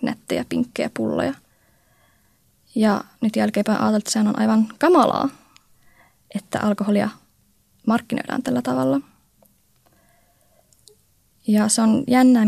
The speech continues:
kun seuraa suomalaista mediaa, just Facebookia ja erilaisia blogikirjoituksia ja muut, että miten ihmisiä ärsyttää alkoholilaki, että se katsotaan just holhoukseksi ja näin. Ja mikä on musta jännää, koska kuitenkin –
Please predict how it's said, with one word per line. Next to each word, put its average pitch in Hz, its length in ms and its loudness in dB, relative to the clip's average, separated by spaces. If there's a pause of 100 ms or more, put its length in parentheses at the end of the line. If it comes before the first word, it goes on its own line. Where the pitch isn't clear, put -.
(120)
kun 220 280 0 (120)
seuraa 214 340 0
suomalaista 226 400 -2
mediaa, 214 440 0 (920)
just 247 200 -2
Facebookia 208 580 -2
ja 220 180 -2
erilaisia 220 480 -2
blogikirjoituksia 220 800 -4
ja 220 40 2
muut, 214 240 2
että 220 260 -6 (960)
miten 220 360 2 (460)
ihmisiä 240 380 4
ärsyttää - 460 0 (280)
alkoholilaki, - 600 -2
että 285 280 -6
se - 160 -4
katsotaan - 440 -4
just - 200 -6 (360)
holhoukseksi 220 640 -2 (320)
ja - 100 -4
näin. - 340 -4 (1200)
Ja 226 340 -2
mikä 262 180 0
on 294 40 2
musta 311 140 -4
jännää, 277 280 2
koska - 180 -8
kuitenkin – 220 560 2